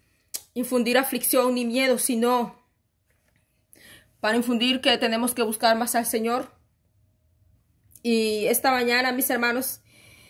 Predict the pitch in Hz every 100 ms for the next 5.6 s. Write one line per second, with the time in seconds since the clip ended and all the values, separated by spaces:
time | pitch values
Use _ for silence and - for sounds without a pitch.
0 | _ - 226 - 247 233 220 202 196 -
1 | _ _ _ _ _ _ _ _ _ _
2 | _ 190 247 254 254 262 254 247 226 220
3 | 226 269 262 220 226 - 269 311 - _
4 | _ _ _ - 226 262 - 262 254 262
5 | 240 240 302 302 277